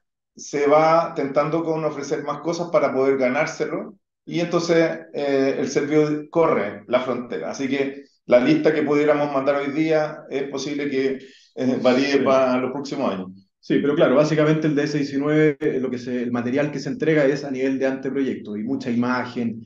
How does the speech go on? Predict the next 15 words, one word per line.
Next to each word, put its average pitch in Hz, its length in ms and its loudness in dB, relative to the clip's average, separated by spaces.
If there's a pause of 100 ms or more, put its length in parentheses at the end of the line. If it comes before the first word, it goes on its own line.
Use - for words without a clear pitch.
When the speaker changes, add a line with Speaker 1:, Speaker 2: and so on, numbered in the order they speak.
(160)
Speaker 2:
En - 340 -10
el 151 280 0
fondo, 180 200 4
toda 180 120 4
la 185 80 4
información 175 480 2
que 175 120 0
permita 156 320 0
al 156 80 0
Servio 170 380 -6
verificar 151 640 -4
que 160 80 -10
se 139 100 -12
está 143 160 -8
cumpliendo. 123 560 -6